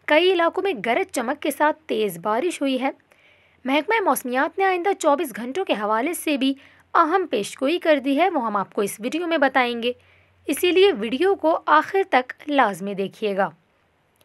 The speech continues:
आपको बताएं कि पंजाब में फैसलाबाद, झंग, लिया, मुरीद के और दीगर इलाकों में तेज़ हवाओं के साथ बारिश हुई। इसके अलावा सिब्बी में भी तेज़ बारिश के साथ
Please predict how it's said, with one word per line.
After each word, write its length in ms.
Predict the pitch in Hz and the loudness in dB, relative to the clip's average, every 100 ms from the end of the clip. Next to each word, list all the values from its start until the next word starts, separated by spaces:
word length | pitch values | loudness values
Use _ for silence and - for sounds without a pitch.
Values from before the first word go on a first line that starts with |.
| _ _ _ _ - | _ _ _ _ 0
आपको 260 | 285 - | 2 2
बताएं 380 | 320 294 277 311 | 2 2 2 0
कि 120 | 370 | 0
पंजाब 520 | 415 311 233 247 285 349 | 0 0 0 2 2 2
में 120 | 359 381 | -2 -2
फैसलाबाद, 840 | 277 208 226 208 196 208 285 220 | -2 -2 0 0 2 2 0 -4
झंग, 360 | 175 240 302 320 | -8 -4 -4 -4
लिया, 540 | 214 226 277 277 247 - _ _ _ 247 | -2 -2 2 2 2 -2 _ _ _ -4
मुरीद 420 | 277 302 381 392 | 0 4 2 2
के 140 | 370 | 2
और 160 | 403 269 | 4 4
दीगर 380 | 185 254 359 392 | 2 -2 0 2
इलाकों 340 | 320 302 330 | 2 0 0
में 100 | 370 | -2
तेज़ 420 | - 339 330 381 277 | -2 0 0 0 0
हवाओं 240 | 214 190 | -2 -4
के 120 | 220 | -4
साथ 420 | - 214 185 - 220 | -4 -2 -2 -6 -2
बारिश 440 | 214 247 339 - | 2 2 0 -2
हुई। 180 | 262 294 _ _ _ _ _ _ _ - | -4 -4 _ _ _ _ _ _ _ -8
इसके 320 | 262 - 247 | -8 -4 0
अलावा 320 | 214 202 254 | 2 2 2
सिब्बी 520 | 349 - 302 254 381 427 | 0 0 -4 2 4 6
में 160 | 269 | 2
भी 160 | 190 311 - | 0 -4 -2
तेज़ 320 | 349 392 285 | 2 2 2
बारिश 400 | 196 226 269 370 | 0 2 2 0
के 120 | - | -2
साथ 380 | 277 302 285 294 | 0 2 2 0